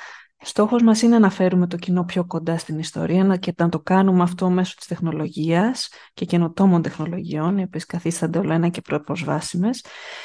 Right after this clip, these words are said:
Η ομάδα μας έχει αναπτύξει τις δικές της, ε, εμπορικές εφαρμογές για ψηφιακή περιήγηση και ξενάγηση σε αρχαιολογικούς χώρους, τόσο στην Ελλάδα όσο και στην Ισπανία. Και η περιήγηση βασίζεται σε τρισδιάστατες αναπαραστάσεις κτηρίων και ναών, όπως ήταν στην αρχαιότητα.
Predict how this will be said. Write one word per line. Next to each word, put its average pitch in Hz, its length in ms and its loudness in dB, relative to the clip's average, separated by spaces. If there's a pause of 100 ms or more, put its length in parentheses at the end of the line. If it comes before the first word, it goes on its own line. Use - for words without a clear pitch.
(120)
Η 196 100 -2
ομάδα 208 260 4
μας 254 160 4
έχει 254 140 -2
αναπτύξει 226 480 -2
τις 247 160 -8
δικές 202 520 -2
της, - 420 -6
ε, 160 340 -2
εμπορικές 170 480 -2
εφαρμογές 165 720 -2
για 190 120 0
ψηφιακή 180 440 -6
περιήγηση 180 800 -2 (360)
και - 120 -16
ξενάγηση 175 640 0
σε - 100 -8
αρχαιολογικούς 151 560 -6
χώρους, 175 440 2
τόσο 196 180 -4
στην 190 180 2
Ελλάδα 170 400 4
όσο 196 140 -2
και 208 100 -8
στην 151 140 -6
Ισπανία. 165 720 -4 (560)
Και - 120 -2
η 202 80 4
περιήγηση 226 460 0
βασίζεται 247 440 -2
σε 226 160 -6
τρισδιάστατες 226 880 -4
αναπαραστάσεις 180 720 0
κτηρίων 190 520 4
και 226 120 0
ναών, 190 300 4
όπως 220 240 0
ήταν 214 200 0
στην 208 160 -2
αρχαιότητα. 170 720 -4